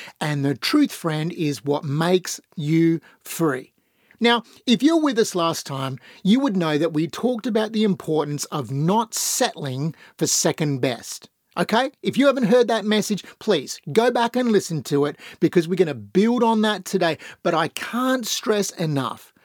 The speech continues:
that you aren't ever gonna experience God's best if you are all the time settling for second best. And here's the thing, you know, nobody wakes up one morning and decides to settle for second best when it comes to the things of God, right? I mean,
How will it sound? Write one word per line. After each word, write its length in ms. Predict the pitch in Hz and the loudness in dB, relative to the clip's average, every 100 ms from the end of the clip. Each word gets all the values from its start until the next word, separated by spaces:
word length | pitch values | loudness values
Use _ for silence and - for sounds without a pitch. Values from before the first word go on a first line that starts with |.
| _ - - | _ -20 -2
that 140 | 214 | 2
you 160 | 226 247 | 2 2
aren't 220 | 240 233 - | 2 0 -2
ever 340 | - 269 202 156 | 0 2 2 0
gonna 220 | 160 165 | 0 -2
experience 720 | 165 160 - - 208 185 160 | -2 -6 -6 0 0 0 -2
God's 380 | - 165 151 117 | -6 -4 -4 -6
best 680 | 110 285 262 147 156 - - _ _ _ _ _ | -2 2 2 0 -6 -8 -10 _ _ _ _ _
if 180 | 170 131 | -4 0
you 160 | 214 190 | 4 4
are 160 | 156 | 2
all 320 | - 190 220 226 | 4 6 6 4
the 120 | 214 | -4
time 360 | - 190 180 | -4 -2 -2
settling 720 | 147 - - 240 175 147 156 160 - | -2 -2 0 2 2 -2 -4 -6 -10
for 100 | - | -6
second 580 | 170 - - 170 151 135 | -4 -2 0 -2 -2 -4
best. 460 | 123 131 - - - _ _ _ _ _ - | -4 -8 -10 -16 -18 _ _ _ _ _ 0
And 100 | 277 | 4
here's 260 | 311 262 | 4 4
the 100 | 220 | 2
thing, 320 | - 175 110 _ - | 0 -2 -4 _ -4
you 80 | 359 | 0
know, 100 | 427 233 | 0 0
nobody 520 | 247 294 349 392 247 | 0 4 4 4 2
wakes 440 | 156 147 175 170 | 0 0 0 0
up 160 | - 175 | 0 0
one 280 | 160 151 135 | 0 -2 0
morning 640 | 127 135 120 110 165 214 - - - | 2 2 0 -4 -2 -2 -4 -12 -6
and 120 | 175 143 | -2 0
decides 560 | 160 - 185 160 160 | -2 0 2 2 0
to 120 | - 156 | -4 -4
settle 340 | - 170 156 | 0 2 0
for 120 | 143 | -2
second 400 | - 165 - 131 | -2 -2 -4 -4
best 360 | 139 139 - - | -2 -4 -6 -8
when 120 | 160 | -6
it 100 | 160 | -6
comes 240 | - 160 | -4 -4
to 100 | - | -4
the 120 | 139 131 | -8 -6
things 320 | 147 131 123 | -6 -6 -6
of 120 | 117 | -6
God, 300 | 127 - 202 | -8 -10 -10
right? 260 | 208 214 277 | -6 -4 -2
I 60 | |
mean, 240 | 254 269 | 0 0